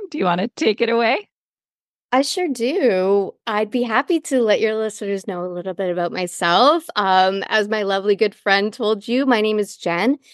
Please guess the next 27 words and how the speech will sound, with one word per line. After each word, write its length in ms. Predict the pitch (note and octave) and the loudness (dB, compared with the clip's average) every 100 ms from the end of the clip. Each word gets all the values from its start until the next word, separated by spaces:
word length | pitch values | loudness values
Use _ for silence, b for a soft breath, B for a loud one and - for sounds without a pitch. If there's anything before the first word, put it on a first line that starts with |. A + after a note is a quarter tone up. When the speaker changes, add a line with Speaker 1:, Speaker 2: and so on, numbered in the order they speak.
| b | b
Speaker 2:
and 120 | A3 | 0
I'm 100 | A3 | 0
currently 340 | A#3 C#4 - E4+ | 0 -2 0 -2
s-, 200 | - - _ - | -4 -16 _ -14
working 460 | G3+ G#3+ G#3 A#3+ | -2 -2 0 0
towards 300 | A3+ G3+ F#3+ | 0 -2 0
a 80 | G3 | -2
Master 460 | F#3+ F#3 A#3 - C#4 | 0 0 0 0 0
of 100 | G#3 | 0
Education 580 | G3 G3 - F3 - A#3+ | -2 -6 -4 -4 0 0
degree 460 | A#3 A#3 A#3+ C#4+ - | 0 2 0 -2 -2
at 100 | F#3 | -2
Ontario 480 | F3+ F#3 F3+ F3+ F3+ | -2 -2 0 2 0
Tech 260 | F#3 F3 | -4 -4
University. 680 | F#3+ F3+ E3 E3 G3+ A#3 C#4 _ _ _ _ | -4 -4 -4 -4 -2 -4 -4 _ _ _ _
I've 260 | - C4 C4 | 0 0 0
worked 220 | E4+ - | -4 -4
widely 640 | G3+ E3+ F3 F#3+ F3+ E3 | -6 0 0 0 -4 -4
in 140 | - E3+ | -6 -4
marketing 480 | E3 E3+ F#3 F3+ E3+ | -4 -4 -6 -6 -8
as 140 | E3 | -8
a 40 | |
director, 680 | F3 F#3 A#3+ A#3+ A#3 A3+ A3 | -6 0 0 0 -2 0 0
a 100 | G#3 | -2
publicist, 720 | - F#3 G#3+ G#3 G#3+ G#3 G3+ | -2 0 0 -2 -2 -2 -2
an 80 | F3+ | -6
entrepreneur, 640 | F3 F3+ _ F3+ F#3 F3+ | -6 -8 _ -2 2 2